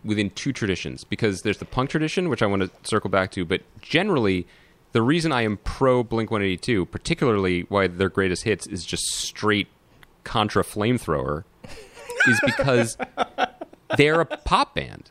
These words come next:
Speaker 1: You know, you
Speaker 2: Yeah.
Speaker 1: said Teenage Fan
Speaker 2: Yeah.
Speaker 1: Club on Adderall. That's right. All the Small Things, which is a great song and was a big hit, the chorus of that song, and I quote, goes, "Na, na, na, na, na, na, na, na."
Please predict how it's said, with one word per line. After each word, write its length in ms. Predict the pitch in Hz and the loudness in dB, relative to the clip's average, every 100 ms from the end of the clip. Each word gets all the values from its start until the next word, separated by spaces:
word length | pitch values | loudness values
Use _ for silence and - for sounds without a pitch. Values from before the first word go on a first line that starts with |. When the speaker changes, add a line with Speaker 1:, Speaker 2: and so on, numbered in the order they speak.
| - _ | -20 _
Speaker 1:
You 80 | 117 | 2
know, 180 | 95 120 | 2 2
you 140 | 151 | 4
Speaker 2:
Yeah. 60 | 233 | 4
Speaker 1:
said 120 | 240 | 2
Teenage 240 | - 143 214 | 0 -2 2
Fan 180 | - | 4
Speaker 2:
Yeah. 60 | - | 4
Speaker 1:
Club 120 | 139 | 2
on 80 | 123 | 0
Adderall. 380 | 139 196 98 92 | 0 2 2 2
That's 240 | 151 165 | 0 0
right. 280 | 151 202 - - - - _ - | 0 0 -2 -10 -20 -20 _ -10
All 160 | - 180 | 0 0
the 100 | 262 | 0
Small 300 | - 196 254 | 0 2 2
Things, 540 | - 98 87 92 - - _ _ _ | 2 0 -2 -6 -10 -12 _ _ _
which 140 | - 120 | -4 -2
is 100 | 107 | -2
a 60 | |
great 280 | 87 95 104 | 0 2 2
song 360 | - 78 73 - - | 0 -4 -4 -12 -2
and 100 | 104 | 0
was 120 | 95 | 0
a 40 | |
big 220 | 90 101 87 | 2 0 0
hit, 260 | 110 95 _ _ _ _ | -2 -4 _ _ _ _
the 140 | 123 170 | -2 -2
chorus 480 | - - 302 294 | 0 0 2 0
of 60 | 135 | 2
that 180 | 104 95 | 2 0
song, 240 | 113 98 | -2 -2
and 160 | - 165 | 0 0
I 60 | 147 | 0
quote, 500 | - 254 208 120 - | 0 2 2 2 2
goes, 220 | 123 107 | 2 2
"Na, 280 | 123 143 147 | 2 4 4
na, 200 | 147 139 | 4 4
na, 280 | 135 120 120 | 4 4 4
na, 200 | 120 117 | 4 4
na, 200 | 113 110 | 4 4
na, 180 | 110 | 4
na, 160 | 113 95 | 4 2
na." 220 | 80 67 | 0 -4